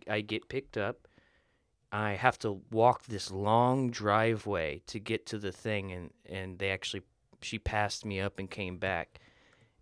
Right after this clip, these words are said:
And she picks me up, and she's probably a little younger than I am,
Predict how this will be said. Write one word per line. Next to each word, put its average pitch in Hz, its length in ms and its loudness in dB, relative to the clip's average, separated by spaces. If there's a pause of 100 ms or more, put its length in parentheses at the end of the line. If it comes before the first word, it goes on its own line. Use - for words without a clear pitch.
(100)
And 101 480 -2 (1080)
she - 160 -8
picks - 360 -6
me 107 160 -4
up, 156 180 0 (560)
and 98 260 -6
she's 113 440 -6
probably 131 460 2
a 120 60 4
little 110 220 2
younger 135 320 0
than 143 160 0
I 139 160 2
am, 180 320 0